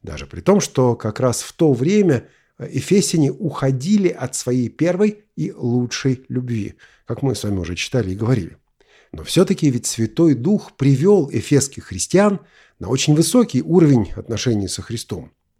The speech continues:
Так что это действительно была горячая церковь. Ну а вот церковь Лаодикея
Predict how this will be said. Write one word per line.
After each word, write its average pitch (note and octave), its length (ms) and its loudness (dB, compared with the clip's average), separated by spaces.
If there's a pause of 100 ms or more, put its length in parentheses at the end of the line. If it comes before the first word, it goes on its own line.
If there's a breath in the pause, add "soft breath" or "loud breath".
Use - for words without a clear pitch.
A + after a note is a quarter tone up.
(120)
Так - 140 -12
что - 180 0
это C#3 120 -4
действительно D#3 340 -4
была B2+ 180 0
горячая B2 580 0
церковь. - 520 -14 (640 loud breath)
Ну B2+ 160 4
а D3 40 8
вот E3 200 2
церковь G3 420 0
Лаодикея C#3+ 720 2